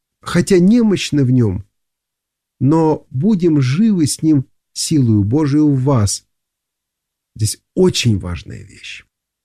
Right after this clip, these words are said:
Здесь вещь, которую многие, к сожалению, не замечают, а зря. Третий и четвёртый стихи сводятся по сути вот к чему. Апостол Павел говорит: "Вы считаете меня слабым, вы считаете меня немощным.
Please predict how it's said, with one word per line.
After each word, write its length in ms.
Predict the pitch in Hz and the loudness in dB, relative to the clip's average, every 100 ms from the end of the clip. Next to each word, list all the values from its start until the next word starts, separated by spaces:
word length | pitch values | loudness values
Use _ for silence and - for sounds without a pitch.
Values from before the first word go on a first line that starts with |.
| _ 107 | _ -4
Здесь 200 | 110 - | -2 0
вещь, 200 | 190 - | 0 -2
которую 580 | 120 156 175 151 110 - | -8 -4 -2 0 -2 -6
многие, 640 | - - 90 95 120 135 | -16 -10 -6 -2 0 2
к 60 | 101 | 0
сожалению, 500 | - 92 139 131 104 | 0 2 4 4 2
не 240 | 90 120 | 2 0
замечают, 600 | 120 113 120 - 147 92 | 0 0 -2 -2 -2 -2
а 60 | 95 | -2
зря. 320 | 101 110 85 _ _ _ _ _ _ _ _ _ _ _ _ | 0 -2 -4 _ _ _ _ _ _ _ _ _ _ _ _
Третий 280 | 110 135 127 | -2 0 0
и 40 | |
четвёртый 380 | 104 - 117 - | -2 -2 -2 -2
стихи 460 | - 123 - 185 - _ _ _ _ _ _ _ | -4 -4 -2 -2 -2 _ _ _ _ _ _ _
сводятся 560 | - 117 127 120 - 107 | -8 0 2 2 0 -4
по 180 | - 101 | -2 -2
сути 400 | - 123 113 104 | 0 -2 0 0
вот 260 | 98 95 | 0 -2
к 40 | - | -4
чему. 400 | - 69 62 _ _ _ _ _ | -8 -8 -8 _ _ _ _ _
Апостол 400 | 92 117 117 117 | -10 -4 -2 -2
Павел 320 | 101 107 101 95 | -2 0 0 0
говорит: 420 | 104 98 95 - _ | 0 0 -2 -6 _
"Вы 220 | - 123 | -4 -2
считаете 480 | 147 - 131 127 117 | 0 -2 0 0 2
меня 200 | 113 120 | 0 0
слабым, 500 | 117 160 208 220 220 _ _ _ _ _ _ | -2 -2 -2 -2 -4 _ _ _ _ _ _
вы 220 | 82 85 | -6 -4
считаете 560 | 104 - 101 104 98 - | -4 -2 -2 0 -2 0
меня 180 | 95 98 | 0 2
немощным. 640 | 110 180 180 - 165 151 | 2 2 0 -2 -6 -6